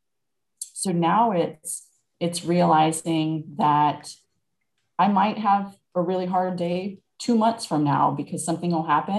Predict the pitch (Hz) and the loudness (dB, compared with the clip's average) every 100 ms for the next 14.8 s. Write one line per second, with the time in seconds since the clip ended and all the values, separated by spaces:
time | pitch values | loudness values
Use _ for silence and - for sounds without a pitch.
0 | 214 156 147 147 143 139 139 151 175 185 | -2 -2 -2 -2 -2 0 0 0 -4 -6
1 | - 196 220 240 196 143 147 147 151 156 | -4 -4 -4 -4 -2 -2 -2 -2 -4 -2
2 | 165 156 143 - 160 165 175 180 - - | -2 -2 -6 -6 -2 0 0 0 -2 -6
3 | - 147 147 143 - 160 147 - - 170 | 0 2 2 0 -4 -6 -6 -8 -6 -2
4 | 160 147 143 151 175 233 262 160 151 147 | 0 0 4 4 4 2 0 0 -2 -2
5 | 160 156 156 151 156 - - 156 165 220 | -4 -2 0 0 -2 -4 -6 -2 -2 -4
6 | - 156 151 - _ _ _ _ 170 - | -4 -2 -2 -4 _ _ _ _ -4 -4
7 | - - 165 - 170 175 185 175 175 170 | -6 -4 -4 0 0 2 2 0 0 0
8 | 160 147 147 156 185 151 139 143 139 - | 2 0 2 2 0 -2 -2 -2 -4 -8
9 | _ _ _ _ - 170 196 180 170 175 | _ _ _ _ -8 -4 -2 0 0 2
10 | 175 160 - 151 143 139 143 147 - _ | 2 0 0 -2 -2 -2 -4 -8 -14 _
11 | _ _ - 147 143 139 - - 151 - | _ _ -6 -2 -2 -4 -4 0 2 0
12 | - 139 143 - - 147 143 - - 156 | -4 -2 -2 -4 -4 -2 -2 -4 -2 0
13 | 151 160 165 160 160 165 151 151 139 139 | 2 2 2 0 -2 -4 -2 -2 0 -2
14 | 135 139 143 147 196 226 277 | -4 -4 -2 -2 -2 -2 -4